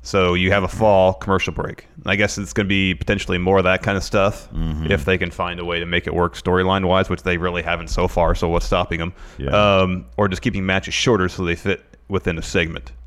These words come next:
Speaker 1: And I guess maybe that's why when we went to SmackDown, there's so many, uh, entrances that were interrupted, uh, for commercial breaks.
Speaker 2: Mm-hmm.
Speaker 1: Are they just having more commercial breaks? Is that the,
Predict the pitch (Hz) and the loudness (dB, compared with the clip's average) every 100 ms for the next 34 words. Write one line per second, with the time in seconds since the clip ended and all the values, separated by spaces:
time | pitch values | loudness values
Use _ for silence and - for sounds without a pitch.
0 | - - - - - 92 113 120 117 110 | -20 -10 -8 -8 -6 0 2 2 2 2
1 | 101 92 101 90 90 90 131 101 82 - | 2 2 2 4 2 4 4 2 -4 -6
2 | 101 92 - 82 78 80 - 110 95 85 | -2 -2 -2 -2 0 -2 0 0 2 0
3 | 82 - 82 78 - 113 92 - 85 78 | -2 -2 -2 -2 0 -2 -4 -4 -4 -4
4 | - - - - - - - - 92 85 | -10 -20 -20 -20 -20 -20 -20 -4 0 0
5 | 80 101 92 95 - - - - - - | 2 2 4 2 0 -8 -10 -14 -16 -20
6 | - _ _ _ - - 82 - - - | -20 _ _ _ -8 -4 -4 -4 -6 -8
7 | - - 101 85 80 85 - - - - | -8 -2 -2 -2 -2 -4 -6 -14 -20 -14
8 | 82 78 73 73 69 73 _ - 90 120 | -8 -6 -6 -6 -8 -10 _ -4 0 0
9 | 127 127 107 87 107 - 90 123 107 104 | 0 -2 2 2 2 0 0 0 0 0
10 | - 82 92 - - | -2 -2 -2 -2 -6